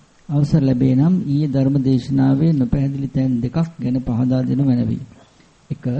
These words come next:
සිතේ ඇතිවන ඡන්දෝපසංහිත හා දෝෂෝපසංහිත සිතුවිලි ගැන පමණක් සඳහන් වූයේ ඇයි?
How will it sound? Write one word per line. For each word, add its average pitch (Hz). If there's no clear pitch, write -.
සිතේ 170
ඇතිවන 165
ඡන්දෝපසංහිත 156
හා 135
දෝෂෝපසංහිත 143
සිතුවිලි 135
ගැන 127
පමණක් 151
සඳහන් 131
වූයේ 135
ඇයි? 135